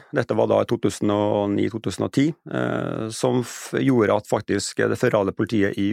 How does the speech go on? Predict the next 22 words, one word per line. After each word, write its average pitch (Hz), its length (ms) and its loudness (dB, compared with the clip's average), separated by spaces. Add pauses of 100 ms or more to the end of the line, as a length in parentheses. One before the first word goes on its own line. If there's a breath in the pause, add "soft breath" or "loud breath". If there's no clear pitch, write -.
U 107 80 2
S - 80 -4
A, 131 160 2
F 117 160 -4
B 113 80 2
I, 123 140 2
eh, - 580 -12
valgte 113 320 0
da 110 140 4
å, 104 340 2
eh, 107 400 -4
på - 80 -2
en 110 60 2
måte 98 240 0 (340)
pågripe 104 480 0
hun 135 320 2
og 113 320 2
ni 110 240 0
andre, 101 540 0 (120)
eh, - 220 -4 (140)
S - 180 -8
V 101 60 4